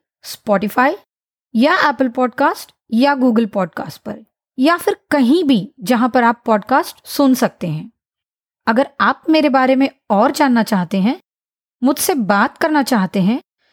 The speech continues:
या कुछ शेयर करना चाहते हैं, तो log on करें डब्ल्यू डब्ल्यू डब्ल्यू डॉट सुश्रुता मंतोष यादव डॉट कॉम पर। If you have a success story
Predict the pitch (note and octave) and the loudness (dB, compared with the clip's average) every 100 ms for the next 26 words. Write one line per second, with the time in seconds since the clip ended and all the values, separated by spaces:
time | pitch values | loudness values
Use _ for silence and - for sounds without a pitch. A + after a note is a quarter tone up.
0 | _ _ A3 D#4 D#4 F4 - - B3 C#4+ | _ _ -2 0 0 -2 -4 -2 2 2
1 | - D4 A#3+ G#3 G3+ F3 F#3+ F3+ B3+ - | 0 0 0 0 -2 -2 -2 -2 -4 -8
2 | _ _ _ _ A#3+ A3+ F#3+ G3 A#3 B3+ | _ _ _ _ 0 2 0 0 2 2
3 | B3+ F4+ _ _ _ _ - C#4+ C#4+ F4 | 0 -2 _ _ _ _ -4 -2 0 0
4 | C#4+ A#3+ C4+ A3 G#3 G3+ A#3 - _ - | 0 0 0 2 2 0 -2 -8 _ -4
5 | A3 G#3+ - _ - - - D4+ D#4 D#4+ | -2 -2 -6 _ -4 -2 -2 -2 0 0
6 | D#4 B3+ A3+ C4+ C4+ - G#3+ G3+ G#3 A#3 | 0 0 0 -2 -4 -2 0 2 0 -2
7 | - F3+ G3 G3 G#3 F#3 F#3+ G#3 - _ | -4 -2 -2 -2 0 0 0 -6 -12 _
8 | _ _ _ _ _ _ A3+ F#3 G#3+ F#3+ | _ _ _ _ _ _ -4 0 2 2
9 | C4 E4 D#4 D4 - C4 - B3 - C4 | 2 2 2 2 0 -2 -2 -6 -2 0
10 | A3 G#3 | 0 0